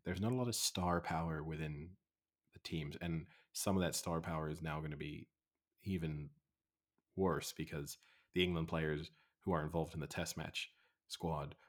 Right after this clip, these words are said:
are now going to join the England test squad. So, for example, Jonny Bairstow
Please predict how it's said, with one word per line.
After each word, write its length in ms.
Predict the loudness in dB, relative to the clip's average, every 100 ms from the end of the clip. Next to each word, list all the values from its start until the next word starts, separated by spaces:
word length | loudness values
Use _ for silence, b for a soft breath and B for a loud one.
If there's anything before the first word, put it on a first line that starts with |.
| -2
are 120 | 2
now 180 | 2 2
going 340 | 0 -2 -2
to 120 | -6 -4
join 260 | 0 0
the 80 | -2
England 240 | -4 -6 -2
test 200 | -2 -2
squad. 280 | -4 -4
So, 160 | -4 -6
for 140 | -4
example, 480 | -4 -2 -4 -6 -8 b b b
Jonny 260 | 0 2 2
Bairstow 680 | 2 2 0 -2 -4 -4